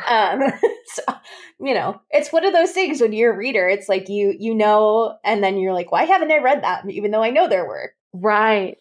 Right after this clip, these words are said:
Speaker 2: right, right.
Speaker 1: Question for the ages. <laughs>
Speaker 2: I know, I know. The more you read, the more you find out you haven't read. It's, uh,
Speaker 1: Mm-hmm.
Speaker 2: it's really quite the paradigm.
Speaker 1: Exactly. Do you have another one that you
Speaker 2: I do, I do. I could do this all day.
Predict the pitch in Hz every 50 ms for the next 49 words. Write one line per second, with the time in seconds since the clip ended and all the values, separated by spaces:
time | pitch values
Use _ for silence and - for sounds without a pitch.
0 | _ - 175 202 196 196 190 - - 196 190 185 170 - 269 254 254 - 277 262
1 | 262 - 262 247 233 226 208 180 185 196 190 175 147 156 247 - - 320 - -
2 | - - 226 220 220 220 226 220 220 214 208 202 - - 208 214 220 214 208 196
3 | 196 190 196 214 214 220 220 220 214 208 196 208 202 202 190 185 185 185 185 185
4 | 180 175 - 180 175 170 170 170 170 - 170 160 165 160 151 151 - - - 147
5 | - 147 - 160 - - - - - - 175 175 165 165 170 180 254 240 247 320
6 | 403 - - 185 185 180 180 175 170 - - 180 165 - - - - - 156 160
7 | - - - - 65 - - - _ _ _ _ - 220 208 196 202 190 180 190
8 | 220 - - 156 123 117 - - - _ _ _ _ _ _ - 240 240 254 294
9 | 294 302 233 196 190 214 220 240 269 294 294 294 - 277 294 294 294 285 - _
10 | _ _ - - 226 269 - - - 214 - 247 254 285 339 381 381 359 302 -
11 | - 240 226 214 269 294 233 180 220 214 269 220 226 233 233 220 214 220 208 202
12 | 190 208 226 214 170 175 185